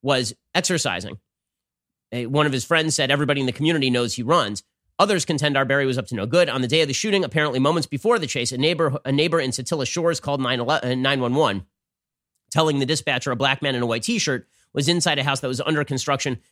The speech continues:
and only partially closed in. "And he's running right now," the man told the dispatcher. "There he goes right now." Now, again, that is not a burglary,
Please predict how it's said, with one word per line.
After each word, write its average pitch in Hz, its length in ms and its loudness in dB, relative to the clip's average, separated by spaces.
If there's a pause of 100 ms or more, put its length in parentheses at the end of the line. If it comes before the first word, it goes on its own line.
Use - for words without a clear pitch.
and 135 80 2
only 139 180 2
partially 123 400 0
closed 117 320 -4
in. 92 260 -2 (160)
"And 135 100 -2
he's 135 120 2
running 180 260 4
right 151 200 2
now," 147 180 2
the 110 80 -4
man 107 160 -4
told 113 180 -6
the 110 60 -4
dispatcher. 117 420 -4
"There 147 200 4
he 160 80 2
goes 131 200 0
right 123 160 0
now." 117 120 0
Now, 120 100 0
again, 143 300 0 (720)
that 165 200 0
is 233 100 0
not 185 220 4 (600)
a 143 60 0
burglary, 127 520 0